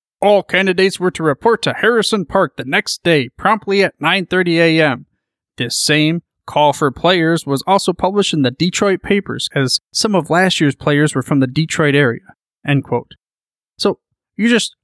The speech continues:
throwing out a call the players the day before in the newspapers and you're hoping everybody shows up. It just seems like a haphazard way to <laughs> organize a team, but that's how it was at the early stages. That's one reason why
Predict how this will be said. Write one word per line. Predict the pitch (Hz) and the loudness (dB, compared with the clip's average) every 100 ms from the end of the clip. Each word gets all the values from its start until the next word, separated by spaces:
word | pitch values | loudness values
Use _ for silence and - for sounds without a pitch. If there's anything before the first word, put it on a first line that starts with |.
| - | -18
throwing | - 170 196 190 | -4 0 2 2
out | 165 185 208 _ _ _ _ _ | 2 0 -2 _ _ _ _ _
a | 147 | -6
call | - - 156 170 | -6 0 2 2
the | 180 180 | 0 -2
players | - 160 175 180 | 0 0 0 -2
the | - | -2
day | 127 139 165 | -2 2 2
before | 170 160 135 160 175 | 2 0 2 4 4
in | 151 | 2
the | |
newspapers | 131 170 - 156 175 185 170 | 2 0 2 -2 0 -2 0
and | 135 | 2
you're | 131 - | 0 -2
hoping | 170 165 | -2 0
everybody | 156 160 160 160 | 0 0 -2 0
shows | 143 151 160 151 | 0 0 0 2
up. | 156 185 - _ _ _ _ | 0 0 -6 _ _ _ _
It | 170 | -2
just | 190 - | 0 0
seems | 208 208 180 | 2 2 2
like | 185 170 - _ _ - | 2 0 -4 _ _ -12
a | - | -8
haphazard | - 180 - - 175 165 147 | -2 -2 -2 -4 -2 -2 -2
way | 139 131 117 - _ _ _ - | 0 0 -2 -6 _ _ _ -6
to | 143 | -4
<laughs> | |
organize | 151 165 156 147 165 147 | 0 0 2 2 2 2
a | 139 | 0
team, | - 190 123 | 2 2 2
but | 127 - | -2 -6
that's | 147 - | -6 -2
how | 156 | 0
it | 147 | 2
was | 143 165 139 | 2 2 2
at | 127 | -2
the | |
early | 131 139 131 | -2 0 0
stages. | - 165 139 - - - _ _ _ _ | 0 0 0 -4 -14 -16 _ _ _ _
That's | - 117 | -10 -8
one | 120 123 | -4 0
reason | 135 139 135 | 0 0 0
why | 127 127 165 | 2 2 0